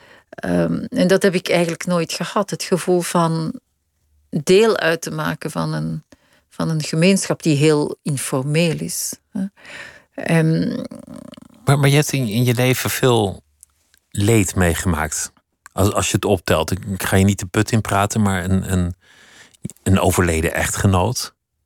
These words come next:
Speaker 2: Twee overleden kinderen. Je hebt kanker gehad. Dus, dus je, je hebt het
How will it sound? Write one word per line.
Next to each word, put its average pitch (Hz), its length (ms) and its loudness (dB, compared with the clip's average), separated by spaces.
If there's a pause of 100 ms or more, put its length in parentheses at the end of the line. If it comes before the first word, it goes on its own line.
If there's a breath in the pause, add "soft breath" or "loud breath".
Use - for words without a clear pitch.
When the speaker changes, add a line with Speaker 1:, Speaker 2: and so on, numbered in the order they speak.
(720)
Speaker 2:
Twee 95 240 0
overleden 87 540 -2
kinderen. 98 540 0 (260)
Je - 100 -4
hebt 85 140 -2
kanker 107 400 2
gehad. 110 440 -4 (200)
Dus, 104 160 -2
dus 113 240 0
je, 101 420 -4
je 123 60 0
hebt 131 140 2
het 113 100 -6